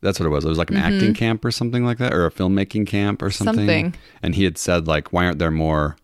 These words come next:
Speaker 1: he had straight up asked them, "Why aren't there more roles for people with Down syndrome?"
Speaker 2: Yes.
Speaker 1: And then they decided, "Well, we're gonna make one." <laughs>
Speaker 2: Yeah, they're like, "Well,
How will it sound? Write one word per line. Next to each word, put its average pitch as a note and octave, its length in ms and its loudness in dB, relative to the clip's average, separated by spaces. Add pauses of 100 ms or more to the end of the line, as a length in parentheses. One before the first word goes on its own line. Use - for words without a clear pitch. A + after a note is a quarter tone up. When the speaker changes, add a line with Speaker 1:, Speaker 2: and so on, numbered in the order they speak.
Speaker 1:
he - 120 -2
had F2 60 0
straight F#2 240 2
up E2 120 0
asked E2 320 0
them, D2 300 0
"Why E2+ 120 2
aren't F2 140 0
there E2+ 120 0
more D#2+ 380 2
roles D2+ 440 2
for D2 460 0 (320)
people D#2 260 0
with C#2+ 120 0
Down E2 260 0
syndrome?" C2 560 -4 (140)
Speaker 2:
Yes. F3+ 400 -2
Speaker 1:
And D#2 180 0
then - 220 0
they D2 140 0
decided, D2 640 -2 (260)
"Well, D2+ 220 0
we're F2 140 0
gonna G2 180 0
make G2+ 260 0
one." - 200 -6 (120)
<laughs> A#2 100 2
Speaker 2:
Yeah, B3 180 4
they're G3 160 0
like, F#3+ 200 0
"Well, F#3+ 160 0